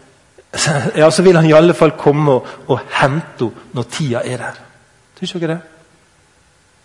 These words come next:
For han sier det er ikke så nøye med bruda. Han vil hente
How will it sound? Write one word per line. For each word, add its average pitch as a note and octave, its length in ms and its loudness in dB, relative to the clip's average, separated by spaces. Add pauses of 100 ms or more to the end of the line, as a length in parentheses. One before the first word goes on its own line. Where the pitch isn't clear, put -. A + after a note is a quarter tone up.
(140)
For F#3+ 160 2
han E3 80 0
sier E3+ 160 4
det E3 60 2
er - 40 0
ikke D#3 120 -4
så D#3+ 120 0
nøye D3+ 260 0
med C#3+ 140 -2
bruda. C#3+ 260 -2 (2500)
Han C3+ 200 0 (340)
vil B2 220 -2 (340)
hente B2+ 540 -8